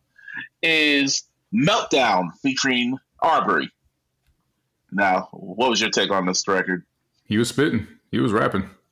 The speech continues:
Speaker 1: Yeah, he was. He really was spitting. It was a, it was a good record. He was all, uh, he's rapping like he was a fucking villain and a fucking, um, what's it called?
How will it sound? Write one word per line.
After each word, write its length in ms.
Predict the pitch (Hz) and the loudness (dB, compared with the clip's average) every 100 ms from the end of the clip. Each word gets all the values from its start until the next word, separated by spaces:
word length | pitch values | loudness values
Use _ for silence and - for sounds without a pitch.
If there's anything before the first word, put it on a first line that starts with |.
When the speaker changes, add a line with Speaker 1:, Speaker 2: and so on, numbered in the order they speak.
| _ _ - | _ _ -10
Speaker 1:
Yeah, 240 | - 131 | -4 0
he 80 | 147 | 0
was. 480 | 147 170 135 120 - - - - - - | 2 2 2 0 -4 -8 -12 -8 -8 -2
He 180 | 156 | 0
really 200 | 233 254 | 2 2
was 220 | 214 240 - | 2 2 2
spitting. 420 | 233 190 156 151 - | 0 0 -2 -4 -2
It 160 | 143 | 2
was 140 | 180 180 | 4 4
a, 40 | |
it 100 | 170 | 4
was 160 | 196 196 | 2 2
a 40 | |
good 200 | 165 180 | 0 2
record. 240 | 190 175 | 2 2
He 80 | 151 | 0
was 140 | 156 156 | 0 2
all, 200 | 139 - - - - - | 0 -2 -8 -6 -4 0
uh, 100 | 107 | 0
he's 340 | 113 127 - - 95 98 | 0 -2 -2 -6 -4 0
rapping 300 | 135 139 135 | 2 2 2
like 140 | 123 | 2
he 80 | 139 | 2
was 120 | 117 | 2
a 80 | 110 | 0
fucking 400 | 156 139 110 98 | 0 0 0 2
villain 340 | 135 139 120 | 2 2 2
and 100 | 113 104 | 2 0
a 80 | |
fucking, 680 | 101 135 - 113 101 98 98 - | 0 -2 0 0 2 0 0 2
um, 320 | 90 95 98 | 2 2 2
what's 140 | 113 | 0
it 80 | 104 | 2
called? 340 | 101 87 80 | 2 4 2